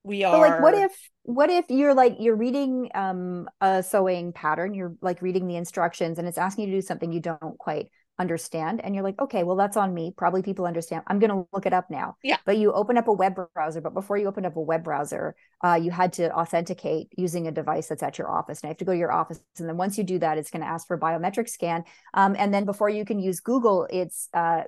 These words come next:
Speaker 2: going to ask you to answer some security questions, um, and enter your password, um, to let you find the sewing video. And the sewing video is gonna make you go through a web tutorial first on how to use the scrolling t-, like, it, this is the stuff I'm talking about, is that,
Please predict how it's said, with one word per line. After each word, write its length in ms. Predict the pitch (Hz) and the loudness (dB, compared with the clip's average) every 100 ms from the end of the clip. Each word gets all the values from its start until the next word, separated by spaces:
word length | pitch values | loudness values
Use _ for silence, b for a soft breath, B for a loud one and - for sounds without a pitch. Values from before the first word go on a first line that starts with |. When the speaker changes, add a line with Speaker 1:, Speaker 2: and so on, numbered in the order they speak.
| 185 | -4
Speaker 2:
going 300 | 196 190 196 | -2 -2 -4
to 420 | 196 175 165 156 - 170 - | -2 -2 -2 -4 -8 -6 -2
ask 280 | 175 190 - | -2 -2 -4
you 60 | 185 | -4
to 80 | |
answer 220 | 160 170 175 | -4 -6 -8
some 200 | 175 170 | -8 -8
security 400 | 170 - 320 285 | -8 -6 -2 -2
questions, 720 | - 156 - - 156 190 - _ _ _ | -2 -4 -4 -8 -8 -10 -14 _ _ _
um, 340 | - 180 175 180 | 2 4 4 2
and 220 | - 185 | -2 -2
enter 320 | 185 185 185 | -2 0 0
your 380 | 170 - 165 170 | 0 -4 -4 -4
password, 760 | - 302 320 - 190 170 180 B B B | 2 4 4 4 4 4 4 B B B
um, 480 | 196 185 185 175 - | 2 2 0 -4 -8
to 160 | - 208 | -2 0
let 220 | 190 190 | 2 2
you 120 | 214 202 196 | 0 -8 -10
find 300 | 196 185 185 | -4 -4 -4
the 40 | |
sewing 280 | 185 285 269 | -2 0 2
video. 280 | 208 185 180 | 2 0 -2
And 280 | - 180 180 | -2 -4 -2
the 160 | 170 | -2
sewing 320 | 175 247 254 233 | 0 0 2 2
video 240 | 180 170 | 2 0
is 140 | 170 | 0
gonna 200 | - 175 | -4 -6
make 280 | 165 185 190 | -4 -4 -2
you 100 | 208 | -2
go 180 | 185 180 | 2 2
through 380 | 185 - 175 175 | 0 -4 -2 0
a 100 | 190 | 0
web 280 | 175 190 196 | 2 0 0
tutorial 460 | 202 202 175 160 | -6 0 0 0
first 580 | 160 - 214 180 - - b b b | -2 -2 0 -2 -6 -16 b b b
on 120 | 202 | -2
how 180 | 196 196 | 2 2
to 80 | 208 | 2
use 300 | 180 180 175 | 0 -2 -4
the 100 | 185 | -8
scrolling 480 | - 240 277 269 | 0 2 4 0
t-, 60 | 233 220 | 0 -2
like, 120 | 208 214 | -4 -4
it, 160 | 247 254 - 226 | -2 -4 -6 -14
this 240 | 202 254 269 | -6 -4 -2
is 120 | 302 | -2
the 120 | 240 | -2
stuff 160 | 175 202 | 0 0
I'm 120 | 185 | 0
talking 420 | - 220 233 254 | -2 -2 0 2
about, 220 | 208 180 | 4 2
is 100 | 175 - | 2 0
that, 180 | 185 | -2